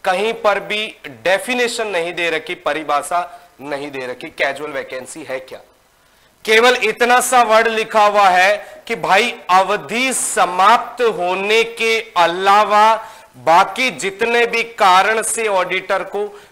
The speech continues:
पद से हटाया जाएगा या वो खुद पद छोड़कर जाएगा, वो सारा क्या है? कैजुअल Vacancy है।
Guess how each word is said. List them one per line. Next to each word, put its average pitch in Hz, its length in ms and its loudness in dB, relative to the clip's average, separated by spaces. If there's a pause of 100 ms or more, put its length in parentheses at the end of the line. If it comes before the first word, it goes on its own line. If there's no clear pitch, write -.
(140)
पद 208 240 0
से 208 300 -6
हटाया 170 540 2
जाएगा 180 840 0
या 175 200 4
वो 180 160 -2
खुद 180 240 -8 (100)
पद 170 300 -4
छोड़कर 196 680 -2
जाएगा, 170 500 2 (400)
वो 160 120 -4
सारा 190 600 4
क्या 185 240 0
है? 147 160 -2
कैजुअल 147 560 -4 (480)
Vacancy 156 680 -4
है। 117 140 -8